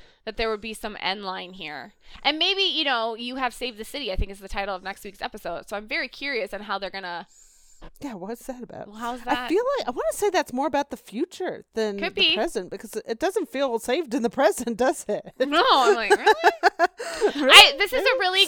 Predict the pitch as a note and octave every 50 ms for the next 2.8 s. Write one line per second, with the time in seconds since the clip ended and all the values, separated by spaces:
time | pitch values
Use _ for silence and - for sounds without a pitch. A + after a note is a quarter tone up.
0 | C4+ - D4+ D4 D4+ D4 D4 F#4+ - D4 G#4+ E4+ E4+ G4 F4 - E4+ D#4 - E4+
1 | D4+ D#4 D4+ D#4 D#4+ D#4+ D#4 C4+ - A#3+ B3+ - - - C#4 B3+ - - - B3+
2 | A#3 - C4 A#3+ A#3+ B3 - A3+ A3+ G#3 G3+ G#3 - - - -